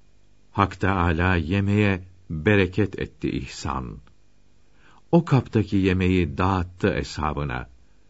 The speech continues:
Doldurdu hem de çok çok her birinin kabına.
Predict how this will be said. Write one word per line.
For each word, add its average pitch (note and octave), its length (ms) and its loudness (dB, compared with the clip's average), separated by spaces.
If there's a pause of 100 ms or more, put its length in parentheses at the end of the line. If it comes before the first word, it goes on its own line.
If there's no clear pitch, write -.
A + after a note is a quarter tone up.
(380)
Doldurdu A2 680 6
hem E2+ 280 0
de D#2 200 -4
çok - 460 -2
çok - 340 -6 (120)
her A2 300 0
birinin C#2+ 400 -4
kabına. C2 540 -8